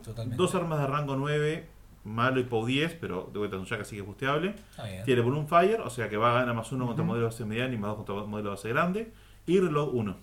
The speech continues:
Speaker 2: O sea,
Speaker 3: Ujú.
Speaker 2: eso, eso creo que es un lindo modelo como para,
Speaker 1: Eh,
Speaker 2: para hacer su arma,
Speaker 1: y es
Speaker 2: justamente.
Speaker 1: Furia, eh, Foco, perdón.
Speaker 2: <laughs>
Speaker 1: Furia de Foco.
Speaker 2: Tres, todos los jacks de
Speaker 3: ¿De qué estás hablando?
Speaker 2: O sea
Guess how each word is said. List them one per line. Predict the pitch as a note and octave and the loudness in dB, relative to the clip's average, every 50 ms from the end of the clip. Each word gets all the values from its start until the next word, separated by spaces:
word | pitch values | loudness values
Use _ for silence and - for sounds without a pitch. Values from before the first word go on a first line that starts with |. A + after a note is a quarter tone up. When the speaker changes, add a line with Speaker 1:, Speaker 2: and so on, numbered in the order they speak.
| - - - - - - - - C#3+ | -16 -20 -20 -20 -20 -20 -16 -10 -4
Speaker 2:
O | |
sea, | B2+ - - | -2 0 0
Speaker 3:
Ujú. | - E3 - | 0 -2 -4
Speaker 2:
eso, | |
eso | G3+ G3 A3 A3+ G#3+ F#3 - | -4 -4 -2 -4 -4 -6 -2
creo | - G3+ A3+ A#3 | 0 0 0 2
que | G3+ | 0
es | - - | -2 -2
un | F#3 | -2
lindo | F3+ F3+ F3 E3+ | 0 0 -2 0
modelo | D#3 D3+ D3+ D#3 | 0 0 0 0
como | D3 C3 C3 | 0 0 2
para, | A#2+ A#2+ B2 | 2 2 2
Speaker 1:
Eh, | |
Speaker 2:
para | B2 A#2+ A2+ | 2 0 0
hacer | A#2+ C#3+ - | 0 -2 -2
su | - A#2 | -2 -2
arma, | G#2 B2+ | 0 0
Speaker 1:
y | C#3 | 0
es | D3+ D#3+ - | 0 -2 -2
Speaker 2:
justamente. | - E3+ D#3+ F3 F#3+ A3+ | -4 -4 0 2 2 2
Speaker 1:
Furia, | C4 C#4 - - - - - - - - - - | 2 0 -6 -12 -18 -20 -20 -20 -20 -20 -14 -8
eh, | B2 A2+ F#2+ - | -6 -6 -4 -2
Foco, | A2+ D3 - A#2 | -2 -2 0 2
perdón. | A2 B2+ A#2 C#3+ F3 - - - - - | 2 4 4 4 2 0 -2 -8 -12 -16
Speaker 2:
<laughs> | - - - - - - - - | -20 -20 -20 -20 -20 -20 -10 -6
Speaker 1:
Furia | A2+ A#2+ A#2 G#2+ | -4 -2 -2 -4
de | F#2+ | -4
Foco. | - A#2 A#2 B2 E3+ G3+ - | -6 -6 -6 -6 -6 -6 -2
Speaker 2:
Tres, | - D#3+ E3 D#3+ - - - - - - - | 0 0 0 0 -2 -6 -10 -14 -18 -12 -6
todos | - A#2+ A#2+ A#2 G#2 | -2 0 0 0 -2
los | - - | -2 -6
jacks | G2+ F#2+ - - | -8 -10 -10 -12
de | F#2 F#2 - - - - - - - - - B2 - - - - | -14 -14 -14 -16 -18 -18 -18 -20 -18 -14 -14 -12 -12 -12 -12 -10
Speaker 3:
¿De | B2 - | -10 -8
qué | - - | -8 -8
estás | C4+ - B3 - | -8 -8 -8 -6
hablando? | A2+ A2 G#2+ G#2+ G2+ G2 G2 F#2+ F#2 - - - - - A#2 | -4 -4 -4 -4 -4 -6 -6 -8 -10 -12 -16 -18 -20 -18 -16
Speaker 2:
O | |
sea | - - G2 F2 | -14 -12 -12 -12